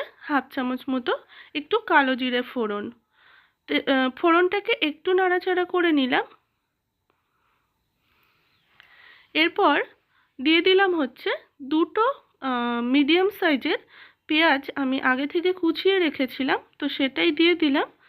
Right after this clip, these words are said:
তেলের মধ্যে। পেঁয়াজটাকে একটু ভাজা ভাজা করে নেব।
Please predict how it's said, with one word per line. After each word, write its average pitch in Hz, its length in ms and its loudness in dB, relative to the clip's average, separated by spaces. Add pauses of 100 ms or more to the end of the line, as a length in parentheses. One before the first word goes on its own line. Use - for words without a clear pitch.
(140)
তেলের 262 320 0
মধ্যে। 233 440 -6 (560)
পেঁয়াজটাকে 370 580 2
একটু 392 360 -2
ভাজা 302 320 0
ভাজা 370 260 2
করে 370 260 0
নেব। 269 300 0